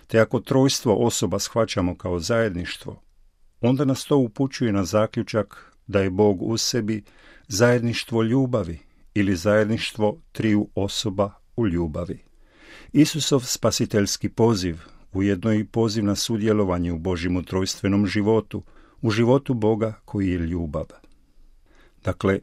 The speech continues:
svaki je čovjek pozvan na spasenje i na sudjelovanje u blaženom u Božjem životu, na sudjelovanje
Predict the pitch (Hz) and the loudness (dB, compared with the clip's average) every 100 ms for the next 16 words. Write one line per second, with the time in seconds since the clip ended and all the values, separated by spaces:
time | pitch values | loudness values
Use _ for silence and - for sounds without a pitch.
0 | - - - 135 - 87 - 101 90 87 | -4 -2 0 0 0 -4 -2 -2 -2 -4
1 | - 104 98 98 95 92 - - 101 104 | -2 0 0 0 0 0 -4 0 2 2
2 | - 110 107 104 - - - 113 113 107 | 0 -2 -2 -4 -12 -20 -6 2 2 2
3 | - 110 107 107 98 101 101 101 - 92 | 0 0 2 2 2 2 2 0 -4 -4
4 | 92 95 101 101 98 95 87 87 85 92 | -2 -2 0 0 2 2 0 0 0 -2
5 | 87 107 104 98 - 80 - _ - - | -2 0 0 0 -4 -12 -14 _ -20 -14
6 | - 110 - 127 117 127 127 120 117 107 | -2 0 2 0 2 4 4 4 2 0